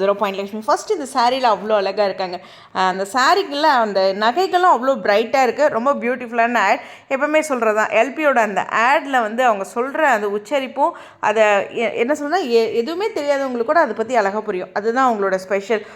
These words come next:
ரொம்ப அழகா போத்தீஸோட ஒரு ஸ்வர்ண மகள் இல்லையா? So, அவங்களுடைய அழகான விளம்பரம்.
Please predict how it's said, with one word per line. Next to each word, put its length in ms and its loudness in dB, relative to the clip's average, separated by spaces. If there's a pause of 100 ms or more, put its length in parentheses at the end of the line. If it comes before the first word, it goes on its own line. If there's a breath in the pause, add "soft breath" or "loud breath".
(140 loud breath)
ரொம்ப 240 2
அழகா 480 4
போத்தீஸோட 680 2 (240)
ஒரு 520 -4
ஸ்வர்ண 460 -2
மகள் 300 0
இல்லையா? 380 0
So, 220 -2
அவங்களுடைய 280 -4
அழகான 400 0
விளம்பரம். 600 -4